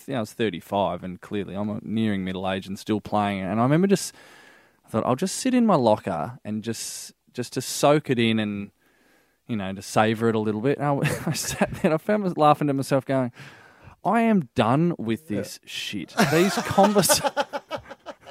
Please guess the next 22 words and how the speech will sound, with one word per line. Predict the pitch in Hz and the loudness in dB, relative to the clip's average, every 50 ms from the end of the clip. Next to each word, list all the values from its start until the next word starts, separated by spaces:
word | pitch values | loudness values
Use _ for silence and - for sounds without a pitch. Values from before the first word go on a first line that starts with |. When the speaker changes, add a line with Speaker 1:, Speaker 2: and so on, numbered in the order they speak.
| - - - - - - - - - - - - _ - - - _ - | -20 -20 -20 -20 -20 -20 -20 -20 -20 -20 -20 -20 _ -20 -20 -20 _ 0
Speaker 1:
these | 185 202 240 247 220 - | 2 4 4 4 2 -2
conversations, | - - - 240 240 226 226 - - - 170 147 156 165 - - 147 131 135 160 185 - - - _ - - - - - - _ _ _ _ _ - - _ | 2 4 6 6 6 6 4 2 2 4 4 6 6 6 4 2 0 0 0 -2 -2 -4 -8 -12 _ -20 -20 -20 -20 -20 -20 _ _ _ _ _ -20 -6 _
this | - 185 - - | -2 0 0 0
is | 170 151 | -2 0
the | - 127 120 | 0 -2 -2
same | - - - - - 160 156 170 175 180 185 180 | -2 -6 -6 0 2 4 6 6 6 4 4 2
conversation. | - - 175 170 165 165 151 - - 131 123 123 120 - - 127 123 123 123 120 117 - _ _ _ _ _ _ _ _ _ _ - | 2 2 2 2 2 0 -2 0 0 2 2 2 0 -2 -4 -4 -2 -2 -4 -6 -8 -12 _ _ _ _ _ _ _ _ _ _ 2
I | - 143 156 | 4 4 6
don't | 160 156 156 - | 6 4 2 0
care | - - 151 139 127 131 127 | -4 -2 2 4 4 6 4
about | 123 110 123 117 117 110 - _ | 4 4 2 2 2 0 -2 _
that | 107 95 - | -10 -12 -10
you've | 110 104 98 - | -12 -12 -10 -6
got | - 113 110 | -6 -4 -4
a | 110 107 | -4 -6
girlfriend | 85 - 113 113 117 117 110 - - 113 110 | -8 -10 -10 -8 -8 -8 -8 -8 -8 -6 -4
on | 107 104 | -4 -4
Instagram." | 107 113 113 - - - 110 104 113 113 113 113 113 110 | -4 -4 -6 -6 -6 -6 -4 -2 0 0 0 0 0 -2
And | 107 104 104 | -2 -4 -6
it's | - - | -6 -6
just | 135 - - - | -8 -8 -2 0
like, | 139 131 127 113 - _ | 2 2 2 0 -2 _